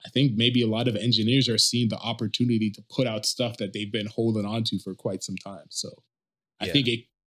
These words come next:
Speaker 1: you know, we were saying, "Hey, we might not see anything different from Twitter in the next six months." And, you know, we're eight days <laughs> after that statement and we've already seen something. So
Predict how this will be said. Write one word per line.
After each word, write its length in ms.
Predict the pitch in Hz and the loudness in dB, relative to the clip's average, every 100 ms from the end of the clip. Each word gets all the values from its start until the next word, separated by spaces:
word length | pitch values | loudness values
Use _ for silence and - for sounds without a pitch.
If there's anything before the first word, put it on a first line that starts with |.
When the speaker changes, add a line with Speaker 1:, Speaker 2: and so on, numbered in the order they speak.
| - | -2
Speaker 1:
you 160 | 131 | 0
know, 120 | 110 | 2
we 220 | 110 113 127 | 2 4 4
were 160 | 123 | 6
saying, 480 | 113 - 147 143 110 | 6 6 6 4 4
"Hey, 360 | 120 151 95 98 | 2 2 2 -2
we 180 | 117 127 | 2 4
might 260 | 120 123 123 | 4 4 2
not 220 | 127 113 | -2 -2
see 340 | - 135 127 - | 2 2 2 -2
anything 520 | 123 147 156 - 120 | 0 4 4 4 2
different 420 | 110 113 - 101 101 _ _ _ | 2 -2 -2 -4 -6 _ _ _
from 220 | - 110 | -2 0
Twitter 360 | 101 - 110 113 | 0 2 2 2
in 80 | 107 | 2
the 100 | 107 | 2
next 380 | 107 117 - - | 2 2 0 2
six 240 | 117 117 | 0 0
months." 500 | 98 98 127 190 - - - | 0 4 4 4 2 -8 -6
And, 480 | 110 101 98 95 95 _ _ _ _ | -2 -2 0 -2 -2 _ _ _ _
you 80 | 98 | -2
know, 80 | 92 | 2
we're 220 | 104 101 - | 2 0 -4
eight 300 | 110 127 135 | 2 2 2
days 420 | 120 120 123 - | 2 4 4 2
<laughs> 40 | - | 0
after 400 | 127 - - 139 | -2 -2 2 4
that 220 | 123 117 | 4 2
statement 540 | - - 123 139 143 151 | 2 2 2 4 4 6
and 140 | 113 | 6
we've 200 | 113 107 | 4 4
already 480 | 110 110 110 120 120 | 2 2 2 2 2
seen 300 | - 120 123 | 2 2 4
something. 360 | - 139 156 | 4 2 4
So 360 | 151 120 107 104 | 4 2 0 -2